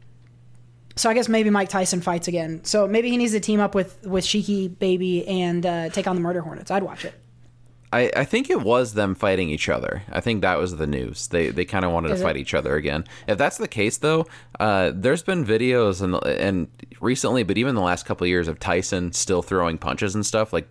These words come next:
Speaker 2: doing boxing workouts. And Jesus Christ, <laughs> that man can still throw a punch. So,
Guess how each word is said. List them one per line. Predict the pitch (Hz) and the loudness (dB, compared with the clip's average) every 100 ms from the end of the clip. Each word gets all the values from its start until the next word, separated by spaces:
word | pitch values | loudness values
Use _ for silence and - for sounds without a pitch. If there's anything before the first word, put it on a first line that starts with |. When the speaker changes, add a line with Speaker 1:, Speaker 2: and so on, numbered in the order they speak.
| - | -2
Speaker 2:
doing | 101 87 | 0 0
boxing | 80 71 - 98 | 0 -2 -2 0
workouts. | 98 101 117 117 - - - - - | 0 0 0 0 -4 -16 -20 -20 -12
And | - 76 | -8 -2
Jesus | 101 120 85 - | 2 2 0 -6
Christ, | - 101 92 73 - - - - - | -4 -2 0 -2 -4 -10 -18 -20 -20
<laughs> | - - 262 - | -16 -10 -6 -2
that | 107 107 | -2 0
man | 110 101 95 | 0 0 0
can | 95 | -2
still | - 107 | 0 0
throw | 98 98 76 | 0 0 0
a | |
punch. | 98 71 60 - - | 0 -2 -4 -8 -8
So, | - 98 82 80 | -2 2 4 2